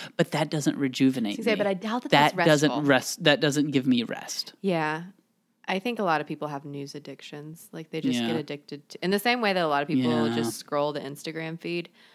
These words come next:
Speaker 2: A lot of people just scroll the news stuff. And I don't think
Speaker 1: Mm-hmm.
Speaker 2: either, I don't, I really don't think either one's very good for you.
Speaker 1: Yeah.
Speaker 2: Um,
Speaker 1: No, I agree.
Speaker 2: yeah.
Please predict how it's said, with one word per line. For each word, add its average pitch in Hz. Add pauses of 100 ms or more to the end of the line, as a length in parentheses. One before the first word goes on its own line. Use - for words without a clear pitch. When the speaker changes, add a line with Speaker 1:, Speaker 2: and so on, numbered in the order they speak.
(440)
Speaker 2:
A -
lot -
of 160
people 160
just 151
scroll 143
the 143
news 139 (100)
stuff. -
And 151
I 147
don't 147
think 131
Speaker 1:
Mm-hmm. 147
Speaker 2:
either, 143
I 160
don't, 165 (200)
I 160
really 156
don't 139
think 143
either 143
one's 139
very -
good -
for -
you. 185 (680)
Speaker 1:
Yeah. 131 (360)
Speaker 2:
Um, 160
Speaker 1:
No, 147 (160)
I 147
agree. 143
Speaker 2:
yeah. 101